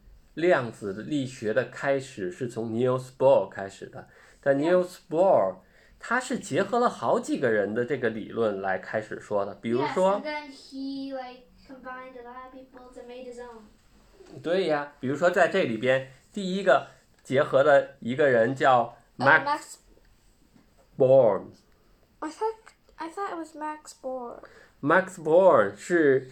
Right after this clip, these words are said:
Speaker 1: 是Niels Bohr的一个学生之一。然后呢，还有另外一个很著名的叫
Speaker 2: Erwin Schrödinger.
Speaker 1: 嗯，然后
Speaker 2: I mean, seriously, like,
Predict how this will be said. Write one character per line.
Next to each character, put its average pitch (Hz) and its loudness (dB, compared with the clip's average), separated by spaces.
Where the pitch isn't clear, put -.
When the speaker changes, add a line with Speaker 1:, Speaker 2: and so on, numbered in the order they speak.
Speaker 1:
是 - -4
Niels 160 4
Bohr 143 6
的 110 -2
一 110 -6
个 131 -4
学 107 -2
生 147 0
之 147 -6
一。 147 -8
然 110 -2
后 147 2
呢， 127 2
还 131 0
有 147 8
另 147 2
外 151 4
一 120 2
个 120 2
很 120 -2
著 185 2
名 107 -2
的 113 2
叫 107 0
Speaker 2:
Erwin 285 -4
Schrödinger. 254 -14
Speaker 1:
嗯， 113 -2
然 - -2
后 320 2
Speaker 2:
I 320 -2
mean, 320 -12
seriously, 277 -8
like, 285 -6